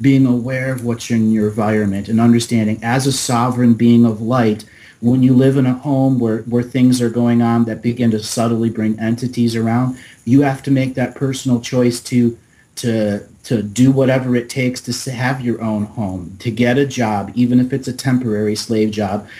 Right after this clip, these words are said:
so you can begin to feel your awakening experience far more than what you're feeling now, because I will tell you, eighty percent of your experience is being muted right now because of the community that's around you.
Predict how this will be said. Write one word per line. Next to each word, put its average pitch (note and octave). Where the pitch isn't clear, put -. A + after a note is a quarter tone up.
so -
you B2+
can C3+
begin B2+
to B2
feel B2
your B2+
awakening A2+
experience G#2+
far D3+
more C#3
than A#2+
what B2+
you're B2
feeling A#2
now, A#2
because G#2+
I A#2+
will A#2+
tell B2+
you, A2+
eighty C3+
percent B2
of A2
your A2
experience A#2
is G#2+
being A2
muted A#2
right G#2+
now G2+
because G#2
of G2+
the G#2
community A#2
that's F#2+
around G2
you. D#2+